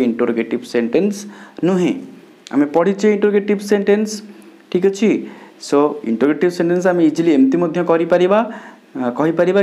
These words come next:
କି ଯେଉଁ ସେଣ୍ଟେନ୍ସରେ question mark ନଥିବ, question mark ଥିଲେ ସେଇଟା interrogative sentence ବା ପ୍ରଶ୍ନସୂଚକ ବାକ୍ୟ। ଦେଖ first sentence ଯାହା ଅଛି, "What an excellent singer she is." ଏଇଟା exclamatory sentence। କାହିଁକିନା ଲାଷ୍ଟରେ ଦେଖ exclamation mark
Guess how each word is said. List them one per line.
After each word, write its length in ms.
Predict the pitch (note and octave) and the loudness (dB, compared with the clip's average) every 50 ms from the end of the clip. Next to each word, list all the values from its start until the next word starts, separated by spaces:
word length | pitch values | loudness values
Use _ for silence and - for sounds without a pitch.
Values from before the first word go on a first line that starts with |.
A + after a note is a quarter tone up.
| G3 G3 | 0 -2
କି 60 | F#3 D3 | -6 0
ଯେଉଁ 160 | C#3 C#3+ C#3+ D3+ | 2 2 2 2
ସେଣ୍ଟେନ୍ସରେ 520 | D3+ - E3 D#3 D3+ D#3 D#3 D#3 - F#3+ G3 F#3+ | 2 0 -2 -2 0 0 -2 0 0 -2 0 0
question 260 | - D3 - - E3+ F3 | -2 -4 -4 -4 -2 -2
mark 160 | F3 F#3+ F#3 G3+ | -2 0 0 0
ନଥିବ, 300 | G3+ G3+ G3+ - C4+ C4 A#3+ C#4 - - - | 0 0 0 0 2 2 2 0 -2 -6 -8
question 260 | C3+ C3 - E3 D#3+ | -8 -6 -2 0 0
mark 140 | E3 E3 E3 - | 0 0 -2 -4
ଥିଲେ 140 | F#3 F3 F#3+ G3 | -2 0 0 0
ସେଇଟା 160 | - E3 D#3+ E3 F#3+ | 0 0 -2 0 0
interrogative 420 | G#3 A3 A3+ A3 G#3+ G#3+ G#3+ F#3+ F#3+ | 0 0 2 2 2 2 0 -2 0
sentence 260 | - F3+ F3+ F3+ F3 - - | 0 0 0 -2 -2 -2 -2
ବା 60 | F3+ - | -2 0
ପ୍ରଶ୍ନସୂଚକ 400 | F3 F3+ F3+ G3+ G3+ G3 G3 F#3+ F#3 | 0 -2 0 -2 -6 -4 -2 0 0
ବାକ୍ୟ। 200 | F#3 F3+ F#3 F#3+ F3+ F3+ - - - - - - - - | 0 0 0 0 -2 -2 -2 -8 -18 -20 -20 -14 -4 -2
ଦେଖ 100 | E3 F3+ F#3 F3+ - | 0 0 0 -2 0
first 220 | E3+ E3+ F#3 G3 G3 - | 0 0 0 0 -2 -2
sentence 260 | F#3+ E3+ F3+ F#3 F#3 - | -2 -2 -2 -4 -4 -2
ଯାହା 140 | F3+ E3+ E3 E3 | 0 2 2 2
ଅଛି, 180 | E3 - - D#3+ - - - - - - - _ - - | 0 0 -2 -2 -2 -2 -8 -18 -20 -20 -20 _ -14 -4
"What 220 | - C#3+ C#3+ C#3+ D#3 | -2 -2 -2 -2 -4
an 100 | D3+ D#3+ E3 - - A#2 | -6 -6 -6 -4 -6 -6
excellent 380 | - - - D#3 D#3 D3 C#3+ | -6 -4 -2 0 0 0 0
singer 360 | - - C3+ C3+ C3+ D3+ C#3 - - - - _ - _ - - | 0 0 2 2 4 2 0 -2 -4 -14 -20 _ -20 _ -16 -8
she 100 | - D3+ D#3 - E3 E3+ F3 | -4 -4 -4 -4 -2 -4 -4
is." 140 | C#3 - - - - - - _ _ - G#2 | -4 -4 -10 -16 -20 -20 -20 _ _ -12 -12
ଏଇଟା 240 | A2 - - D3+ E3 E3+ - - - - - | -12 -8 -4 -4 -4 -4 -4 -10 -14 -14 -14
exclamatory 800 | - - - - - F3+ F#3 F#3+ F#3 E3 A2+ G#2 - A#2 A#2 B2 | -12 -12 -12 -6 -2 0 2 2 2 -2 -4 -4 -2 -2 -2 -2
sentence। 420 | A#2+ - G#2+ G2+ G2 G#2+ A2 A2 - - | -2 -2 -4 -4 -2 -4 -4 -4 -2 -2
କାହିଁକିନା 280 | C3 C3 C3+ C#3+ D#3+ E3 D#3 | -2 -2 0 -2 -2 0 0
ଲାଷ୍ଟରେ 300 | D3 D3 D3 - D3+ C#3+ | -2 -2 -2 0 0 0
ଦେଖ 120 | C#3 C#3 - C#3 - C3+ | 2 2 0 -2 -2 -2
exclamation 560 | C3+ C3 - - D3 C#3 C#3 C#3 D3+ C#3 C3 | -6 -6 -4 0 0 0 0 0 -2 -2 -2
mark 240 | B2 A#2+ A#2+ A2 | 0 0 0 0